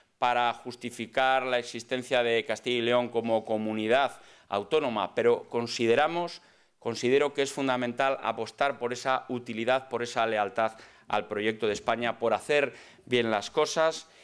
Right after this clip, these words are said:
y además también apostar por Europa. En el momento en el que vi-, vivimos, en el siglo veintiuno, eh, yo escucho a muchas personas, eh, hablar de la necesidad de salir de Europa.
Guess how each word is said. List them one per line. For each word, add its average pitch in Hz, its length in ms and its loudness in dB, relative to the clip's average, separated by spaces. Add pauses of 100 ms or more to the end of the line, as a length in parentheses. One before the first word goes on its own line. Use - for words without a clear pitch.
(220)
y 143 60 0
además 147 420 0
también 180 540 0
apostar 147 680 0
por 123 160 4
Europa. 110 520 2 (640)
En 160 300 4
el 165 120 2
momento 185 720 4
en 135 100 0
el 131 100 -4
que 127 260 4
vi-, 123 160 2
vivimos, 131 560 2
en 104 100 0
el 104 80 -8
siglo 131 260 2
veintiuno, 131 720 -2
eh, 104 240 -6 (400)
yo 120 240 -4
escucho 127 640 2 (360)
a 98 140 -2
muchas 120 340 -2
personas, 147 720 0 (320)
eh, 107 240 -6
hablar 117 380 0
de 135 120 0
la 123 140 0
necesidad 117 480 -2
de 127 80 -2
salir 123 320 -2
de 117 100 2
Europa. 113 480 2